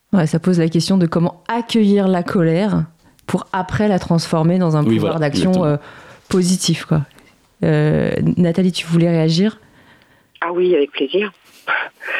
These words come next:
Speaker 3: Euh, c'est fondamental, en fait, ce sujet-là. Euh, pour reprendre ce qui a été dit tout, tout de suite, euh, au tout au début,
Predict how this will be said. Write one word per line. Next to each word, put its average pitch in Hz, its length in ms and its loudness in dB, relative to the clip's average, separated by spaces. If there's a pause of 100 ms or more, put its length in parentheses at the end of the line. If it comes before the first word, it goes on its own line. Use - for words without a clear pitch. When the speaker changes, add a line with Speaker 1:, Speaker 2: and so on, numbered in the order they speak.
(420)
Speaker 3:
Euh, 180 1000 2 (560)
c'est 220 80 -4
fondamental, 214 640 0
en 185 80 -2
fait, 170 180 -4 (120)
ce 160 60 -4
sujet-là. 151 480 -2 (440)
Euh, 143 160 -4 (100)
pour 170 160 2
reprendre 196 460 -2
ce - 80 -18
qui - 80 -4
a 165 40 2
été 156 180 -4
dit - 320 -10
tout, - 120 -18 (140)
tout - 100 -20
de - 80 -20
suite, - 480 -6
euh, 139 160 0
au - 140 -4
tout - 220 -12
au - 20 -10
début, 151 400 -6